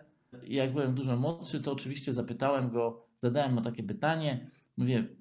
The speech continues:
"Panie doktorze, niech mi pan powie, dlaczego niektórzy pańscy koledzy po prostu chrzanią robotę,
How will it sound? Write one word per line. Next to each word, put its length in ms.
"Panie 280
doktorze, 480
niech 240
mi 120
pan 220
powie, 280
dlaczego 800
niektórzy 560
pańscy 400
koledzy 400
po 100
prostu 400
chrzanią 720
robotę, 720